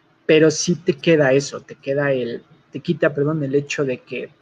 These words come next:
ya, no sé, cualquiera que entre, mm,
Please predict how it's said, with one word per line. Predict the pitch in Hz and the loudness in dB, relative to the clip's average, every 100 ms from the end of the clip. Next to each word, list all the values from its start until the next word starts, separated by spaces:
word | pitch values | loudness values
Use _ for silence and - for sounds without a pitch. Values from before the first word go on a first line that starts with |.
| _ _ _ _ _ _ | _ _ _ _ _ _
ya, | 143 147 139 139 139 135 - - _ _ - | 0 2 4 4 2 0 -4 -14 _ _ -8
no | 160 | -6
sé, | 139 160 | 0 0
cualquiera | - 127 - 170 - | 0 -4 0 0 0
que | 160 | -4
entre, | 160 156 131 123 _ _ _ _ _ _ _ _ _ _ _ _ _ | -2 -4 -4 -8 _ _ _ _ _ _ _ _ _ _ _ _ _
mm, | 160 139 139 143 | -8 -6 -2 -2